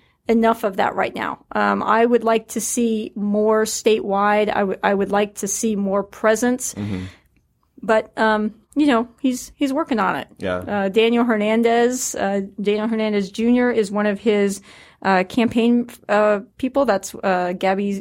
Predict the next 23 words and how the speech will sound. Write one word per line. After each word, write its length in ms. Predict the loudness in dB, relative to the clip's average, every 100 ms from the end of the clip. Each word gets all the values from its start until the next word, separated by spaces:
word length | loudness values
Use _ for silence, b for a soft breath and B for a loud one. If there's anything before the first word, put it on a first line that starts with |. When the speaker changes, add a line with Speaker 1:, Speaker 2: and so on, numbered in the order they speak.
| -2
Speaker 1:
Gabby 240 | -2 0
Gifford's 360 | -2 -2 -4 -4
intern, 500 | 0 2 2 0 2
Speaker 2:
Right. 120 | 2 2
Speaker 1:
former 280 | 2 0
intern. 600 | 0 0 2 2 2 0 -4 B B B
Um, 380 | 2 4 4 2 2
and, 420 | 4 4 4 4
uh, 400 | 6 6 4 4
you 120 | 2
know, 140 | 2 2
we're, 340 | 2 2 2
we're 200 | 2 2
in 120 | 4 2
real, 420 | 2 2 0 -4 -2
uh, 220 | 0 0
constant 460 | -2 -2 -2 -6 -2
contact 400 | 0 2 0 -2
with 140 | -2
him, 360 | 2 2 2 2
and 160 | 0 0
he 440 | 0 0 0 2
is, 380 | 2 2 0